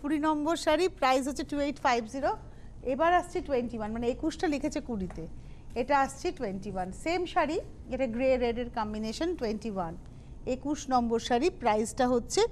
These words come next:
টু এইট ফাইভ জিরো। একুশ নম্বর, টু এইট ফাইভ জিরো। আঠাশ পঞ্চাশ, একুশ নম্বর।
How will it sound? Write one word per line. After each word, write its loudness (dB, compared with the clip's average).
টু 8
এইট 6
ফাইভ 2
জিরো। -6
একুশ 0
নম্বর, 4
টু 4
এইট 6
ফাইভ 2
জিরো। -4
আঠাশ -2
পঞ্চাশ, -2
একুশ -6
নম্বর। -4